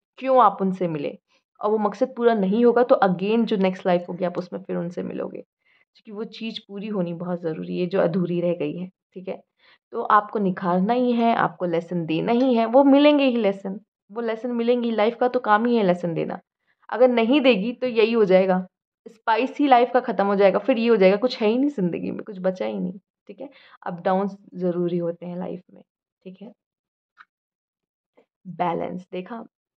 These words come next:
मैं ये कह रही हूँ, अप डाउन ज़रूरी होते हैं लाइफ में। ये अप और ये डाउन बैलेंस करता है, समझ में आया? तो ये ज़रूरी है और ये आपको बताएगा, ये जो एक्स-,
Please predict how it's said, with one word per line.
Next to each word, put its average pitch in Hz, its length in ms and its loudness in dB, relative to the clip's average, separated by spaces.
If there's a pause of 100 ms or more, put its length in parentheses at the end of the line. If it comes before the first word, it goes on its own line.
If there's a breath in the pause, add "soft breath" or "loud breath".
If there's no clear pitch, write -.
मैं 247 160 0
ये 262 160 -2
कह 262 180 6
रही 233 120 0
हूँ, 254 320 2
अप 202 180 4
डाउन 220 280 6
ज़रूरी 202 420 4
होते 208 260 -2
हैं 208 100 -2
लाइफ 170 280 2
में। 180 80 2
ये 196 100 0 (140)
अप 220 180 4
और 240 60 4
ये 240 140 0
डाउन 190 400 2
बैलेंस 180 460 2
करता 190 340 -8
है, 175 180 -10 (240)
समझ 185 260 -12
में 202 120 -6
आया? 220 280 4
तो - 720 -20
ये 208 140 -6
ज़रूरी 196 440 0
है 190 260 -2 (300 soft breath)
और 202 100 -4
ये 247 200 0 (100)
आपको 233 540 4
बताएगा, 196 520 6
ये 180 180 0
जो 226 120 0
एक्स-, - 260 -8